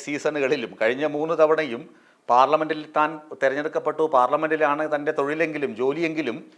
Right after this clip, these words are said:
തെരഞ്ഞെടുപ്പ് സമയത്ത്, നിയമസഭാ തെരഞ്ഞെടുപ്പ് സമയങ്ങളിൽ പാർട്ടി ഓരോരോ ജോലി ഏൽപ്പിച്ചിരുന്നു. ആ ജോലികളൊക്കെ താൻ കൃത്യമായി ചെയ്തിട്ടുണ്ട്. ആദ്യ തവണ മാത്രം അധികം ജോലിയൊന്നും ഉണ്ടായിരുന്നില്ല, പക്ഷേ കഴിഞ്ഞ രണ്ട് തവണയും അത്യാവശ്യം നല്ല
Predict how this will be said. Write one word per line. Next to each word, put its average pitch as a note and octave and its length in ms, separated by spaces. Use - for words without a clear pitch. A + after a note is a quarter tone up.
തെരഞ്ഞെടുപ്പ് D#3+ 500
സമയത്ത്, D#3 380
നിയമസഭാ D3 420
തെരഞ്ഞെടുപ്പ് D3+ 440
സമയങ്ങളിൽ D3 460
പാർട്ടി C#3 300
ഓരോരോ E3 320
ജോലി D#3+ 260
ഏൽപ്പിച്ചിരുന്നു. D#3 460
ആ A#2+ 40
ജോലികളൊക്കെ D#3 540
താൻ D#3 100
കൃത്യമായി D#3+ 440
ചെയ്തിട്ടുണ്ട്. C#3+ 400
ആദ്യ B2 240
തവണ E3+ 160
മാത്രം D#3+ 240
അധികം D#3+ 260
ജോലിയൊന്നും D#3+ 440
ഉണ്ടായിരുന്നില്ല, C#3 540
പക്ഷേ C#3 240
കഴിഞ്ഞ C#3+ 280
രണ്ട് E3+ 200
തവണയും E3 340
അത്യാവശ്യം E3+ 440
നല്ല D3+ 160